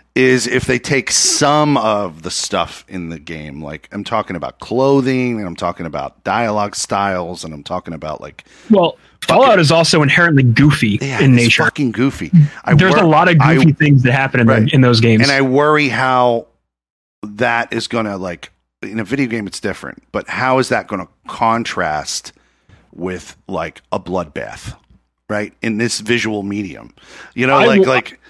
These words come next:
Speaker 2: I wonder if because of the writers, they take it a bit more seriously. Like Nolan,
Speaker 1: No, I,
Speaker 2: if,
Speaker 1: I know
Speaker 2: if,
Speaker 1: they would
Speaker 2: you know,
Speaker 1: take,
Speaker 2: Nolan
Speaker 1: yeah,
Speaker 2: and
Speaker 1: they would
Speaker 2: everybody.
Speaker 1: totally take it more serious, but if they're gonna maintain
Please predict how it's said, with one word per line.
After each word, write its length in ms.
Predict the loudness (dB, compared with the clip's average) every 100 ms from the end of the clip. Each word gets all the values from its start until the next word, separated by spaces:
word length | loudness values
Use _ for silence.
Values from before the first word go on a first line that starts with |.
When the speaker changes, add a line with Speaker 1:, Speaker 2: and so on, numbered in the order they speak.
| _ 2
Speaker 2:
I 60 | 4
wonder 280 | 6 6 4
if 120 | 4
because 300 | 2 2 4
of 60 |
the 100 | 4
writers, 500 | 4 2 2 2 2
they 140 | 0 0
take 240 | 2 2
it 80 | 2
a 40 |
bit 160 | 0 2
more 120 | 2
seriously. 520 | 2 2 0 -2 -6 -14 -18 -20 -20 _
Like 160 | 0 4
Nolan, 320 | 4 4 4
Speaker 1:
No, 80 | 4
I, 80 | 2
Speaker 2:
if, 80 | 2
Speaker 1:
I 100 | 2
know 220 | 4 4
Speaker 2:
if, 60 | 4
Speaker 1:
they 100 | 4
would 140 | 4
Speaker 2:
you 60 | 4
know, 80 | 4
Speaker 1:
take, 80 | 4
Speaker 2:
Nolan 220 | 4 4
Speaker 1:
yeah, 140 | 4
Speaker 2:
and 100 | 4
Speaker 1:
they 60 | 4
would 60 | 4
Speaker 2:
everybody. 160 | 4
Speaker 1:
totally 380 | 4 4 4 4
take 180 | 2 0
it 80 | -2
more 100 | -2
serious, 560 | 0 2 2 2 0 -2
but 200 | -4 -2
if 180 | -4
they're 340 | 0 0 0 -4 -10 -8 -4
gonna 180 | 0
maintain 1040 | 0 0 0 -2 -4 -2 2 2 2 0